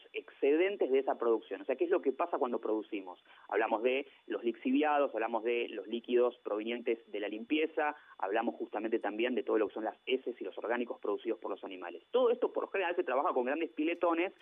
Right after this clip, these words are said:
que debieran tratar los, los, los líquidos, se hace una bioremediación por medio de bacterias anaeróbicas que lo que hacen es descomponer,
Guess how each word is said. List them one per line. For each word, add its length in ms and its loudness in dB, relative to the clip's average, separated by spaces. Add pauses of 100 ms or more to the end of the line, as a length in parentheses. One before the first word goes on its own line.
(240)
que 120 2
debieran 480 2
tratar 520 2
los, 300 -2 (240)
los, 260 -4 (280)
los 100 -8
líquidos, 480 2 (240)
se 80 -2
hace 140 -4
una 100 -2
bioremediación 760 2
por 120 -4
medio 140 -4
de 60 0
bacterias 580 0
anaeróbicas 480 0
que 100 -16
lo 100 -8
que 80 -6
hacen 160 -8
es 100 -12
descomponer, 840 0